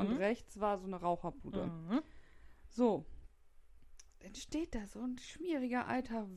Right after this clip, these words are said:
Speaker 1: Wichslappen da in der Raucherbude
Speaker 2: Mhm.
Speaker 1: und labert die ganze Zeit das Mädel an. Ich bleib erstmal stehen.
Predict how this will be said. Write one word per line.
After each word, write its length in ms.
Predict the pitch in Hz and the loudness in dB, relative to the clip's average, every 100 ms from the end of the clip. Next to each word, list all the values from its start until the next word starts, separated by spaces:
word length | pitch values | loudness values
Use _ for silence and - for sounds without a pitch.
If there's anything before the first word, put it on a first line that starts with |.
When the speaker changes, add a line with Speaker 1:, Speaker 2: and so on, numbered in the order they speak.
| 196 | -4
Speaker 1:
Wichslappen 640 | 226 - - 180 170 175 | -4 -4 -2 -2 0 0
da 160 | 180 180 | 2 2
in 200 | 170 185 | 0 0
der 80 | 180 | -2
Raucherbude 640 | 170 175 180 165 175 175 | -2 -2 -2 -2 -2 2
Speaker 2:
Mhm. 180 | 240 233 - - - - | 2 2 -2 -14 -14 -8
Speaker 1:
und 240 | - 254 262 | 2 4 4
labert 380 | 294 311 320 | 4 2 0
die 60 | 277 | 0
ganze 300 | 240 240 240 | 0 0 -2
Zeit 220 | - 240 | -2 -2
das 120 | 233 | 0
Mädel 300 | - 190 160 | -2 -2 -4
an. 160 | 147 151 | -6 -2
Ich 160 | 262 - | -2 0
bleib 200 | 247 226 | 0 0
erstmal 340 | 214 - 165 | -2 -4 -10
stehen. 380 | - - 180 262 | -10 -6 -4 -4